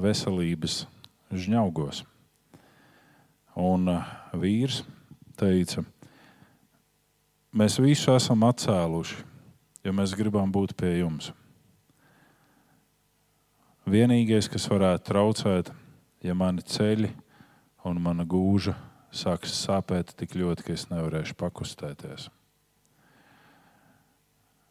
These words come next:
Lūgsim Dievu. Lūgsim Dievu par to,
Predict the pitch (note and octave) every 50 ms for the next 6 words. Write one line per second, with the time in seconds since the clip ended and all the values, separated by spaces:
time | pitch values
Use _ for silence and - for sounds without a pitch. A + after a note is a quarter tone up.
0 | _ _ _ _ _ _ _ _ - C3 C#3 C3 - - - A2+ G#2+ G#2+ G#2 A2
1 | G#2+ G2+ F2 D#2 D2 D2 C#2+ - - - - - _ _ _ _ _ _ _ _
2 | _ _ _ _ _ _ _ _ _ _ _ _ _ _ _ _ _ _ _ _
3 | _ _ _ - - G#2 A2 G#2+ - - - G2 F#2+ F#2 F#2 G2+ G2+ G2 F#2+ F2+
4 | - - F#2+ F#2 F#2 - - G2 F#2+ F#2+ F#2+